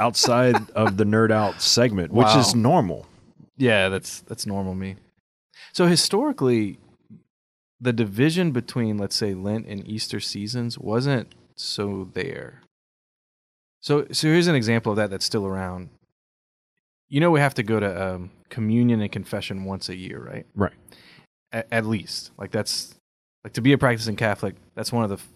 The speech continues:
Speaker 2: five precepts, well, two of the five precepts of the church, that we go to communion once a year and we go to confession once a year, and it says during the Easter season.
Speaker 1: Hmm.
Speaker 2: So you have to go during that time. But what it means is not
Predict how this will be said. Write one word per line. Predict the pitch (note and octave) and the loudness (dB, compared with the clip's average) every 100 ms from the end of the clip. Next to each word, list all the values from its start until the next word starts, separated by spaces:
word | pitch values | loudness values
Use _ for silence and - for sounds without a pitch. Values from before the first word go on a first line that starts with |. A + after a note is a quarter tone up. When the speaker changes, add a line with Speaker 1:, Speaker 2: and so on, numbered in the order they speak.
| _ | _
Speaker 2:
five | A#2+ A2 - | 0 0 0
precepts, | A#2 G#2 G2+ - - - | -4 -4 -4 -6 -10 -10
well, | - A2+ G2+ | -6 -6 -4
two | - C#3 G#2+ | -4 -2 -2
of | F#2+ | -4
the | |
five | F#2 G2+ F#2+ | -6 -4 -4
precepts | - G2 G2+ F#2 | -8 -8 -8 -10
of | - | -14
the | - | -12
church, | - F#2+ - | -10 -10 -12
that | - | -14
we | F#2+ | -10
go | G2+ | -10
to | F#2+ | -8
communion | - G#2+ D3+ | -4 2 2
once | D#3 D3 - | 2 -2 -4
a | |
year | C3+ B2 | -4 -4
and | G#2 | -4
we | G2 | -6
go | |
to | F#2+ - - _ _ _ _ _ _ _ | -6 -10 -20 _ _ _ _ _ _ _
confession | - G2+ F3 G3+ C3+ | -8 0 2 2 2
once | A2+ - | 0 0
a | |
year, | G#2+ G2+ G2 G2 - - - | -2 0 0 -4 -12 -20 -6
and | A2+ | -4
it | |
says | A2+ C#3 A#2 G2+ | 0 0 0 -4
during | - B2+ C#3+ D3 | -4 -2 0 0
the | A#2 G#2+ | 0 -2
Easter | A#2 - A2 | -4 -6 -8
season. | F#2+ - C3 G2 A1+ B1 - _ _ | -8 -4 -4 -4 -10 -18 -20 _ _
Speaker 1:
Hmm. | - D#2+ - _ _ _ _ _ | -10 -10 -10 _ _ _ _ _
Speaker 2:
So | - | -2
you | A#2 | 2
have | B2+ - | 2 0
to | |
go | A#2+ A#2 | 0 -2
during | G2 A2 A2 | -2 -2 -2
that | G2+ F#2+ | -2 -6
time. | A2 F#2+ - - _ _ _ _ _ _ | -8 -8 -10 -18 _ _ _ _ _ _
But | A#2 | 2
what | B2 B2+ | 4 2
it | G#2+ | 2
means | A2 A#2 G#3 G3 G#2 G2 G2 - - | 2 2 2 2 0 -2 -6 -8 -6
is | A2+ G2+ | -8 -2
not | A2 B2+ B2+ A2+ | 2 4 4 2